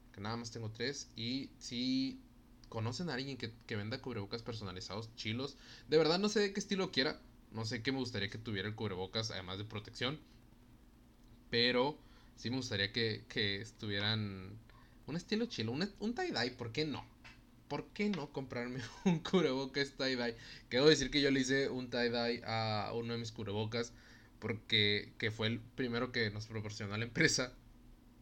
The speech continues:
porque en las instrucciones para, para limpiarlo no te decía que lo lavaras en la lavadora, te decía que tenías que echar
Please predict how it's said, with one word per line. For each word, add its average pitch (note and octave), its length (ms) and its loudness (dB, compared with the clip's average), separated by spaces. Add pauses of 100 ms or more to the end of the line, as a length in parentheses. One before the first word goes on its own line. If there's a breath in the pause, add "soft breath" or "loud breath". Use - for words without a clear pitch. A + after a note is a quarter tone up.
(420)
porque A#2+ 280 -2
en A2+ 60 2
las A2 160 2
instrucciones A#2 680 -2 (380 loud breath)
para, F#2 580 2 (840)
para G#2 200 0
limpiarlo A#2 680 0 (100)
no A2+ 300 -2
te A#2 80 2
decía A2 240 -2
que G#2+ 80 -2
lo G2 80 -2
lavaras F#2+ 580 0 (140)
en F#2 80 -14
la F2+ 100 -10
lavadora, G2+ 400 0 (520 loud breath)
te G2+ 80 -2
decía G#2 460 -2
que G#2+ 460 0 (380 loud breath)
tenías G#2+ 340 -2
que A#2 80 -6
echar A2+ 440 0